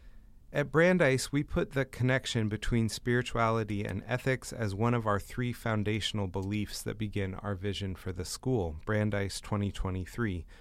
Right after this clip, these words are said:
the strategic plan that will guide our next five years. Those beliefs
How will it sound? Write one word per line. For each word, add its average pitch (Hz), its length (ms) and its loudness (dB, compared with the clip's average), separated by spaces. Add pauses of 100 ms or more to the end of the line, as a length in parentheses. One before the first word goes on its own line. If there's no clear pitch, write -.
(300)
the 120 80 2
strategic 143 600 0
plan 110 360 4
that - 120 -2
will 104 120 -2
guide 104 400 2
our 95 140 2
next 95 280 -2
five 92 320 -4
years. 101 520 -4 (580)
Those 147 240 8
beliefs 160 640 0